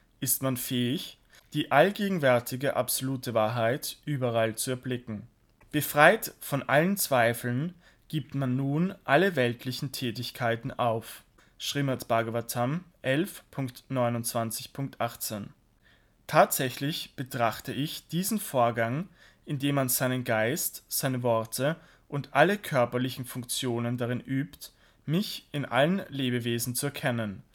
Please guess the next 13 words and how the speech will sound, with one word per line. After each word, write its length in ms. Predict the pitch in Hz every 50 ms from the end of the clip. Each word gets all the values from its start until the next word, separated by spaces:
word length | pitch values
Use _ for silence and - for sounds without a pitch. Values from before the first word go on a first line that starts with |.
| - - - _ _ -
als 240 | - 135 127 -
die 120 | - 131 123
beste 440 | 120 - 131 175 - - - 208 190
Methode 600 | 180 175 - - - 123 123 123 127 135 135 - -
spiritueller 800 | - - - - 131 123 117 113 113 - 120 113 113 127 -
Erleuchtung. 640 | - 127 127 123 117 110 104 - - - 110 90 82 - - _ _ _ _ _ _ _ _ _ _ _ _ _
Srimad 520 | - - - - 143 160 185 196 196 - -
Bhagavatam 720 | 120 113 113 110 110 113 110 - - 123 123 135 147 165 - - -
elf 480 | - 127 135 156 208 - - - - -
Punkt 340 | 139 139 127 123 - - -
neunundzwanzig 800 | - 123 117 110 113 117 113 - - 123 120 117 - 123 - -
Punkt 220 | - 135 131 - -
neunzehn. 520 | 123 117 113 107 - - - 82 90 -